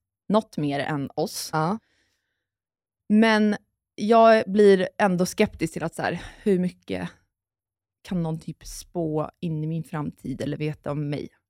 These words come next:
Speaker 2: Mm, mm.
Speaker 1: Fattar du vad jag menar?
Speaker 2: Ja, jag fattar.
Speaker 1: Också
Speaker 2: Du
Speaker 1: för
Speaker 2: är
Speaker 1: att
Speaker 2: ändå
Speaker 1: man har
Speaker 2: realist.
Speaker 1: så här,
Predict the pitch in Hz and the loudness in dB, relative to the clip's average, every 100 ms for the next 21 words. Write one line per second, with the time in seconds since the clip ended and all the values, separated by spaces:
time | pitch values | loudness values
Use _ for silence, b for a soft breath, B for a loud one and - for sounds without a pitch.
0 | 180 185 - 175 175 202 _ 190 - 170 | -6 -4 -4 -6 -6 -8 _ -10 -6 -4
1 | 165 151 160 247 190 190 214 165 160 _ | -4 -2 -2 -2 -4 -4 -8 -8 -12 _
2 | 226 226 - 220 214 208 208 202 196 190 | 4 4 2 6 10 8 8 6 8 6
3 | 180 180 160 160 | 4 4 4 2